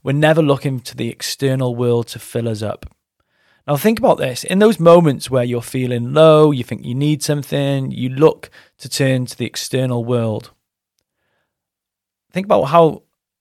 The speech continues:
you often go about, you know, thumbing through the phone, looking through some porn. It's like you, you're not feeling great inside,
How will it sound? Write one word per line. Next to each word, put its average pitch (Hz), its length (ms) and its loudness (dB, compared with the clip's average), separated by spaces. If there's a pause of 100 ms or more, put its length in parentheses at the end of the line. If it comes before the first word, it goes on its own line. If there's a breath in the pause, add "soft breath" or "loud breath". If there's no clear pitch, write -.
(120)
you 160 140 2
often 156 240 -2
go 143 140 2
about, 131 460 2
you 139 140 -6
know, 123 300 -8
thumbing 151 500 0
through 151 180 -4
the 143 100 -2
phone, 131 360 0
looking 131 320 -6
through 120 220 -8
some 131 180 -8
porn. 151 240 2
It's 113 100 -4
like 107 120 -4
you, 156 280 -2
you're 160 200 2
not 180 240 4
feeling 139 400 -2
great 127 280 2
inside, 123 800 0